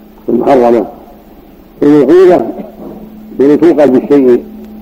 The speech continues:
الثقيل بخشبة ونحوها حتى تموت، كما بالعصا أو بالحجر أو بالخشب أو نحو ذلك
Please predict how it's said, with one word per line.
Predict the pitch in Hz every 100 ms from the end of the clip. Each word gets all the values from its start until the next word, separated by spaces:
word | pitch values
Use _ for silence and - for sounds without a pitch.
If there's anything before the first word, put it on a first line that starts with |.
| - -
الثقيل | - - 123 123 147 123 - - - - - - - - - - - - - - - - -
بخشبة | - 123 123 135 131 123
ونحوها | 123 101 104 123 165 - - - -
حتى | 123 131
تموت، | 123 123 110 - - - - - - - -
كما | 120
بالعصا | 117 104 113 120 127
أو | 127 117 104 -
بالحجر | 110 - 123 120 123
أو | 113
بالخشب | 107 120 110 123 123
أو | 113
نحو | 110 113
ذلك | 110 135 156